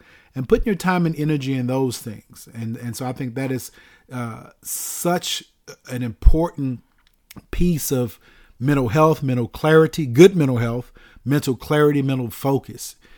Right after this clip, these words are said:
being able to have that time where you escape, you enjoy life, uh, you know, and just, you know, uh, get refreshed.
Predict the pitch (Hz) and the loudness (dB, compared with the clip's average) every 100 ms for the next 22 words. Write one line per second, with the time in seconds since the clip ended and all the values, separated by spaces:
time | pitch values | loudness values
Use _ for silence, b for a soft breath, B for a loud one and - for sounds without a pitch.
0 | b - 131 143 143 131 123 131 131 131 | b -4 0 2 2 0 -2 -2 -2 -6
1 | 131 - 143 139 127 117 117 113 - - | -6 -6 -2 0 0 -2 -6 -6 -8 -2
2 | 147 147 - - b b b 127 123 120 | 0 0 -6 -20 b b b -4 -2 0
3 | 110 110 110 131 139 135 131 - - _ | -2 -4 -2 2 2 2 -2 -10 -20 _
4 | 113 110 107 120 131 _ 135 135 127 127 | -12 -12 -12 -18 -20 _ -4 -4 -2 -4
5 | 127 165 - - b b b _ 190 170 | -2 -2 -4 -14 b b b _ -4 -4
6 | 170 - _ _ - 135 131 135 233 208 | -6 -16 _ _ -10 -8 -4 -2 0 0
7 | - 175 254 240 - - | 0 0 0 -2 -10 -14